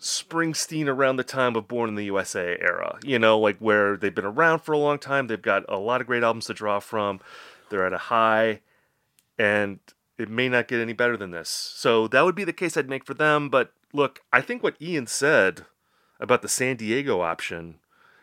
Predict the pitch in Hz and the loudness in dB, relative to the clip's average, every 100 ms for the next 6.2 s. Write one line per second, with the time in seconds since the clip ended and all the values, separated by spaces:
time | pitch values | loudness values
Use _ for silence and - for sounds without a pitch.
0 | _ 113 104 101 95 - 95 92 90 92 | _ 2 2 2 -2 -2 0 0 0 -4
1 | - _ _ - 107 92 107 113 120 113 | -12 _ _ -6 -6 -6 -2 0 0 -2
2 | - _ _ - - - 113 120 - 110 | -12 _ _ -20 -20 -12 -2 -2 0 -2
3 | 92 90 87 87 - - 95 90 123 - | -2 -2 -4 -8 -12 -8 -6 -6 -6 -6
4 | 85 82 - - - - - - - 131 | -10 -14 -18 -20 -20 -20 -18 -12 -8 -6
5 | 127 123 127 123 120 117 107 110 110 110 | -4 -2 0 0 2 0 2 0 2 2
6 | 117 | 0